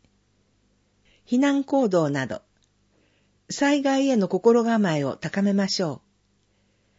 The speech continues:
う。避難情報など、早期注意情報、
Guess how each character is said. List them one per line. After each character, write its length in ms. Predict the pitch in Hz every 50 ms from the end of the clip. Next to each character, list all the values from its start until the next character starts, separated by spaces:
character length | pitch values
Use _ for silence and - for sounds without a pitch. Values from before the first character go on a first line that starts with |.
| _ _ _ _ _ _ _ _
う。 60 | -
避 40 | 233
難 260 | 254 277 277 277 262
情 200 | - 262 254 233
報 220 | 208 - 165 143 135
な 160 | 135 127 123
ど、 140 | - - - _ _ _ _ _ _ _ _ _ _ _ _ _ _ _ _ _ _ _ _ -
早 320 | - - 285 277 262 -
期 160 | - 214 190
注 260 | - - 226 240 247
意 80 | 240 233
情 240 | 208 226 214 202 170
報、 320 | - - 127 95 - -